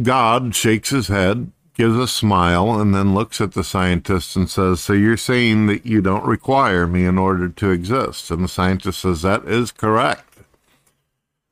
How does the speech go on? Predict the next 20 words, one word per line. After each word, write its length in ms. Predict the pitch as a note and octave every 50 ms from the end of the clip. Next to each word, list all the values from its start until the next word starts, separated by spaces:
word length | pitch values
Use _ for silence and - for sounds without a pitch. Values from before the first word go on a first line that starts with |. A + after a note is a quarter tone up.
| _
And 180 | - F2+ F#2+ F2+
God 340 | G#2+ A#2+ B2 B2+ C#3 A#2 -
says, 260 | - A#2 A2 G#2 -
"Can 240 | - - A2+ A2+ A2
you 160 | A#2 B2+ A#2+
create 480 | - - B2+ B2 B2 A#2+ C3+ D3 C#3 A#2
anything?" 640 | G2 F2 F2+ E2+ D2 - F#2 F2 E2 D#2+ D2 - - _ _ -
And 140 | G2+ G2+
the 80 | G2 F2+
scientist 800 | - - A#2+ A#2+ A#2 A2+ G#2 - - G#2 F#2 - - - - - _ _ _ _ _ _ _ _ _ _ _ _ _ _ _ _ _ _ _ _ -
looks 340 | G2 A#2 C3 B2+ - - A#2+
at 180 | G#2 G2+ G2
him 360 | A2+ B2 B2+ B2+ A#2+ G#2+ G2
with 200 | G2 G2+ G2 -
a 120 | - G2+ E2+
snobby 580 | - - - - A#2 A2+ A2+ A#2 G#2+ A2 A2
look 240 | G2 G2 G#2 F2+ -
on 160 | G#2+ G2+ G2+
his 140 | G2+ F#2 -
face, 520 | - - G#2+ G2+ G2+ B2 C3 - - -